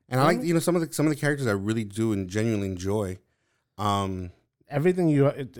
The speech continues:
Speaker 2: I, I hate when people are like, "Oh, anything I watch has to be either action-packed or very thought-provoking or very,
Speaker 1: Yeah.
Speaker 2: uh, uh, uh, very artsy." I'm like, "No, sometimes you just need a guilty pleasure, something that you can just watch for a few hours and to, and
Speaker 1: But you
Speaker 2: for
Speaker 1: know what?
Speaker 2: just,
Speaker 1: Even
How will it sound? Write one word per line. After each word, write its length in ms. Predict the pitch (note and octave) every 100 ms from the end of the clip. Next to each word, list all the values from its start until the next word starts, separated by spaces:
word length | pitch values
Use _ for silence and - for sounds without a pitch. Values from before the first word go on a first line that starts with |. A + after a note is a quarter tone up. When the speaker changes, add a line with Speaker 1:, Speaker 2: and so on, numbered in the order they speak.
| A2+
Speaker 2:
I, 320 | C#3+ D3+ D#3
I 20 |
hate 180 | C#3 G#3
when 140 | F#3+
people 300 | E3+ F3 C#3+
are 80 | C3+
like, 160 | B2 A#2
"Oh, 280 | C3+ C3+ A2 C3
anything 340 | C#3 D3+ C#3
I 40 |
watch 280 | B2 B2+ A#2
has 160 | B2 A#2
to 80 | A2+
be 80 |
either 420 | A2 G#2 G#2 G2 - _ _ _ _ _ _ -
action-packed 580 | B2+ - B2+ C#3 A#2+
or 60 | A#2
very 200 | B2 A#2
thought-provoking 920 | - C3 - A#2+ A2 A2 - G#2+ G#2+
or 160 | G#2+ G#2+
very, 500 | A2+ A#2 A2 A2+ G#2+ _
Speaker 1:
Yeah. 220 | G#3 A3+
Speaker 2:
uh, 120 | A3 -
uh, 40 | C#3+
uh, 260 | - C3 -
very 240 | B2 C#3 B2+
artsy." 340 | C#3+ C#3+ -
I'm 120 | C3
like, 100 | D3
"No, 180 | F#3+ C#4
sometimes 380 | - G3 C4+ A#3+
you 120 | A3
just 120 | F#3
need 160 | F3+ F3
a 40 |
guilty 280 | C#3 F3+ E3
pleasure, 300 | D#3 F#3 D#3
something 240 | C#3 G3+ G3+
that 80 |
you 80 | F#3
can 120 | F#3 D3+
just 100 | C3
watch 240 | B2 D3
for 80 | -
a 60 | B2+
few 240 | D3+ D3
hours 300 | C#3+ D3 D3
and 120 | B2+
to, 100 | C#3+ -
and 200 | F3 E3+
Speaker 1:
But 200 | - F3
you 80 | F#3
Speaker 2:
for 60 | F#3
Speaker 1:
know 60 |
what? 100 | F3+
Speaker 2:
just, 120 | G3 D#3+
Speaker 1:
Even 320 | F#3+ G#3+